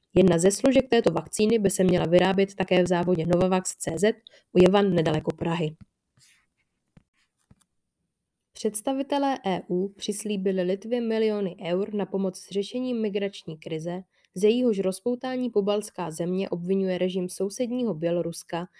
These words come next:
a jeho autoritářského prezidenta Alexandra Lukašenka. Litevská pohraniční stráž letos zadržela tři tisíce osm set třicet dva migrantů, přičemž za celý loňský rok jich bylo pouze osmdesát jedna. Nelegální migrace do Litvy z Běloruska začala dramaticky narůstat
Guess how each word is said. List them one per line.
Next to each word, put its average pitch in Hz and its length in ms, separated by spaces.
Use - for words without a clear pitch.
a - 100
jeho 190 160
autoritářského 254 880
prezidenta 180 600
Alexandra 160 680
Lukašenka. 165 840
Litevská 247 480
pohraniční 233 640
stráž 170 420
letos 185 280
zadržela 180 480
tři 190 220
tisíce 240 440
osm 196 300
set 190 240
třicet - 340
dva 160 180
migrantů, 165 680
přičemž 214 400
za 190 140
celý 240 440
loňský 208 440
rok 190 260
jich 165 200
bylo 170 220
pouze 175 320
osmdesát 165 760
jedna. 160 420
Nelegální 262 540
migrace 226 440
do 180 120
Litvy 180 320
z 165 40
Běloruska 165 640
začala 190 360
dramaticky 208 680
narůstat 185 460